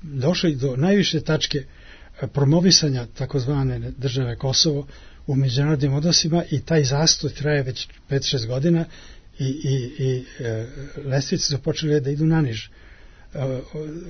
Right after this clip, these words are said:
to je nešto što oni, e, što ne kažu javno, ali to ih je verovatno, ja sam uveren u to, veoma zabrinulo i da hoće da daju novi dinamizam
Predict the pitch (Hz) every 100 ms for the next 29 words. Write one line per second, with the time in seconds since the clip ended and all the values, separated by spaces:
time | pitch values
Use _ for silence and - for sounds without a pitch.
0 | 165 - 147 151 151 160 170 - 143 143
1 | 151 139 - 135 123 120 123 - 170 165
2 | - 165 151 139 175 131 123 143 175 160
3 | 135 117 - 139 - 131 117 127 143 160
4 | 165 139 - - - - 135 156 151 175
5 | 147 135 160 131 143 185 160 131 143 151
6 | 151 143 127 127 - 147 - 143 - -
7 | - - - - 127 131 156 147 135 127
8 | 156 151 135 143 135 160 143 139 127